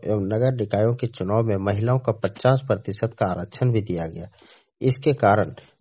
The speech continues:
बड़ी संख्या में महिलाएं समाज का नेतृत्व करने को लेकर आगे आई हैं। गांवों तथा टोलों में पक्की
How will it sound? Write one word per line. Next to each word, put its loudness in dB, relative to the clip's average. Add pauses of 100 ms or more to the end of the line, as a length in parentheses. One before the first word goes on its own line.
बड़ी 4
संख्या -2
में 2
महिलाएं 0 (340)
समाज 2
का 2
नेतृत्व -4
करने 0
को -2
लेकर -2
आगे 0
आई -6
हैं। -12 (440)
गांवों 4
तथा -8
टोलों 2
में 0 (120)
पक्की -2